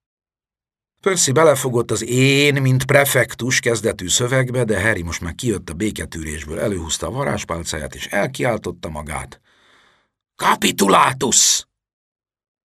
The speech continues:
Ahogy Piton varázslata lefegyverezte Lockhartot, úgy Malfoy kezéből is kiröppent a napló.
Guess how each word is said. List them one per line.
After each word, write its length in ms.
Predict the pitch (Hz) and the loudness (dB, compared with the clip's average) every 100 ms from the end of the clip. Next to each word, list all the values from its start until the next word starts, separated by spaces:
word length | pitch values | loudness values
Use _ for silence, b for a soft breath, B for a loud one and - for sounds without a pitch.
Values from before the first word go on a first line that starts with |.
| _ _ _ _ _ - | _ _ _ _ _ -14
Ahogy 220 | 92 73 | -10 -10
Piton 400 | - 185 175 123 | -8 -6 -4 -4
varázslata 680 | 95 95 87 82 73 65 71 | -2 -2 -4 -6 -10 -12 -10
lefegyverezte 680 | 95 113 76 67 62 58 62 | -10 -8 -8 -10 -12 -12 -6
Lockhartot, 680 | 104 135 - 104 101 - - b b b | -6 -6 -6 -10 -10 -14 -14 b b b
úgy 180 | 135 135 | -8 -4
Malfoy 440 | 147 127 - 87 | -2 -2 -4 -6
kezéből 460 | - 85 76 65 65 | -4 -6 -6 -10 -10
is 140 | 64 | -12
kiröppent 720 | - 67 65 65 - - - | -10 -10 -10 -14 -16 -16 -16
a 60 | - | -18
napló. 440 | - - - - | -18 -20 -20 -20